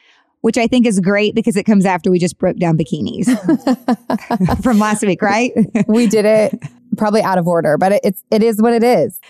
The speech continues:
Speaker 1: You get that bikini, then you worry about getting fit.
Speaker 2: Yes. Okay. Okay.
Speaker 1: Yeah.
Speaker 2: It works. So in this episode, we're talking about everything fitness related, from food to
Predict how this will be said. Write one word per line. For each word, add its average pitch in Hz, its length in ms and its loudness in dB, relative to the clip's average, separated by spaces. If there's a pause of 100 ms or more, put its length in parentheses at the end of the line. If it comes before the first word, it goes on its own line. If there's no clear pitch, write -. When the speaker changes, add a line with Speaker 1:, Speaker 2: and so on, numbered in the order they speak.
(180)
Speaker 1:
You 269 140 2
get 349 160 0
that 339 160 -2
bikini, 247 440 2
then 240 200 4
you 233 140 4
worry 196 160 2
about 175 180 -2
getting 165 200 -2
fit. - 360 -8
Speaker 2:
Yes. 190 580 0
Okay. 208 540 -2
Okay. 247 120 -2
Speaker 1:
Yeah. 240 160 0
Speaker 2:
It 240 100 -2
works. 247 360 -2 (300)
So 254 160 -2
in 277 100 4
this 370 240 2
episode, 233 440 0
we're 202 160 0
talking 202 600 0
about 165 440 -2 (520)
everything 262 460 0
fitness - 340 -2
related, 180 540 0
from 151 440 -2
food 262 880 2 (300)
to 180 760 2